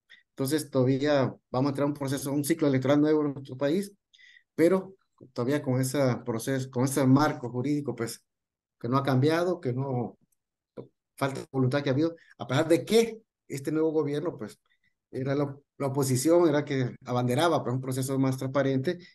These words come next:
y aún sigue siendo estos retos. Y ya solo para terminar, una pequeña anécdota sobre el formulario de incidentes. Dos años después,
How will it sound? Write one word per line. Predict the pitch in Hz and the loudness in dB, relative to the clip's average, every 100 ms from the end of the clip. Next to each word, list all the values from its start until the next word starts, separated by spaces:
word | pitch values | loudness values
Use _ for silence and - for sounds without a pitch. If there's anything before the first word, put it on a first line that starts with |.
| - | -4
y | 131 | 0
aún | 139 | 2
sigue | 139 139 131 | 2 2 2
siendo | 135 131 | 2 0
estos | 120 120 | 0 -2
retos. | 117 113 - - - - - | -2 -4 -6 -16 -18 -12 2
Y | |
ya | 165 | 6
solo | 208 226 | 6 8
para | 220 | 6
terminar, | 196 151 151 185 240 - _ _ _ _ _ _ _ _ _ _ _ _ _ _ _ | 6 6 6 6 4 0 _ _ _ _ _ _ _ _ _ _ _ _ _ _ _
una | - 185 | -2 0
pequeña | 180 185 175 | 2 2 4
anécdota | 180 131 127 135 - _ _ _ _ _ _ _ _ _ - | 2 0 -4 -8 -18 _ _ _ _ _ _ _ _ _ -4
sobre | 151 143 | 0 2
el | |
formulario | 139 139 151 175 | 2 2 4 4
de | 160 | 4
incidentes. | 139 131 160 143 110 101 _ _ _ _ _ _ _ _ _ _ _ - | 4 4 2 2 -4 -12 _ _ _ _ _ _ _ _ _ _ _ -2
Dos | 147 202 | 2 6
años | 202 202 175 | 6 6 4
después, | 135 180 185 196 - - | 2 2 0 0 -2 -12